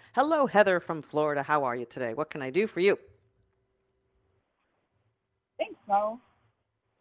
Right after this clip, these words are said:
Speaker 1: Hey
Speaker 2: Uh,
Speaker 1: there. How are you?
Speaker 2: I'm good. You?
Speaker 1: Good. Real good.
Speaker 2: So, yeah, you touched on something that made me wanna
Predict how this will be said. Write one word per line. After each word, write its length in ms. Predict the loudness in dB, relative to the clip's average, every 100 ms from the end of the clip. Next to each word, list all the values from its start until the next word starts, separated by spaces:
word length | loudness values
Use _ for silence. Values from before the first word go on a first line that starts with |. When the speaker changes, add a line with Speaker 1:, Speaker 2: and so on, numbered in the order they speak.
| _
Speaker 1:
Hey 240 | 0 2 2
Speaker 2:
Uh, 40 |
Speaker 1:
there. 160 | -2 0
How 160 | 0
are 120 | 0
you? 240 | -2 -6 -10 _ _ _ _ _ _ _ _ _
Speaker 2:
I'm 180 | -16 -14
good. 340 | -6 0 0 0
You? 300 | -4 -4 -4 -12 _ _ _ _ _ _ _
Speaker 1:
Good. 400 | 2 4 2 0 _ _ _ _ _ _ _
Real 160 | -10 -8
good. 200 | -10 -12 _ _ -20 _ _ _ _ _ _ _ _ _ _ -4
Speaker 2:
So, 340 | -4 -4 -12 _ -20 _ _ _ _ _
yeah, 120 | -8 -8
you 120 | -6
touched 300 | -6 -6 -4
on 160 | -6 -6
something 280 | -10 -10 -12
that 120 | -12
made 160 | -12 -16
me 80 | -8
wanna 260 | -6 -6